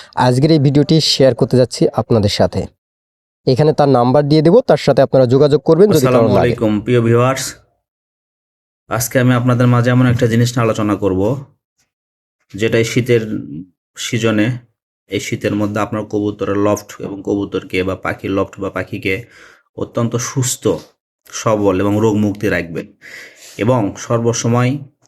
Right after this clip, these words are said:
Speaker 2: প্রোটেকশন যাকে বলে, প্রাদুর্ভাব,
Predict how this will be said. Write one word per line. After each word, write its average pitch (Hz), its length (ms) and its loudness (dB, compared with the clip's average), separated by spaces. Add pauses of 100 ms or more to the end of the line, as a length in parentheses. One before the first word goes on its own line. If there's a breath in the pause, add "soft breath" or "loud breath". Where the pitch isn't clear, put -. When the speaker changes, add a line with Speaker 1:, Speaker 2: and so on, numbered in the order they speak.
(160)
Speaker 2:
প্রোটেকশন 139 520 0
যাকে 101 300 -2
বলে, 104 260 -2 (960)
প্রাদুর্ভাব, 107 520 0